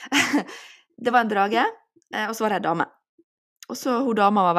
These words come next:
veldig sånn opptatt av at hun skulle ned til den dragen og gi den mat eller noe. Og så sa jeg på kødd,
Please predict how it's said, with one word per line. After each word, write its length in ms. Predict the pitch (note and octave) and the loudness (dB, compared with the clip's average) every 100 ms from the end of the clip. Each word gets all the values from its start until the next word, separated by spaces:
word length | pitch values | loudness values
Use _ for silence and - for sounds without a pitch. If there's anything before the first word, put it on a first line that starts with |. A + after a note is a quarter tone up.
| F3+ | 2
veldig 160 | F3 | 0
sånn 180 | E3 D#3+ | -4 -4
opptatt 400 | D3+ D3+ - - | -6 -10 -16 -10
av 180 | D#3 D3+ | -8 -8
at 160 | D#3 - | -10 -12
hun 80 | - | -14
skulle 340 | - D3+ D3 D3 D3 D#3 - | -8 -6 -4 -2 -2 -4 -4
ned 400 | D#3+ D3 G2 - | -2 0 0 -2
til 120 | - | -6
den 100 | D3+ | -4
dragen 380 | D3 B2+ D3+ - | 0 0 0 -6
og 60 | |
gi 80 | - | -6
den 140 | - E3 | -6 -8
mat 380 | D3+ - - - | -8 -10 -14 -14
eller 160 | - | -12
noe. 300 | - - - - _ E4+ _ - - - - - - - | -12 -12 -14 -16 _ _ _ -20 -20 -20 -20 -20 -20 -4
Og 80 | A3+ | -2
så 140 | - B3 | 0 -2
sa 300 | - A#3 F#3 | 0 2 2
jeg 140 | F#3 | 2
på 80 | D#3 _ | -10 _
kødd, 420 | - - G3+ D4+ | -12 -8 -8 -8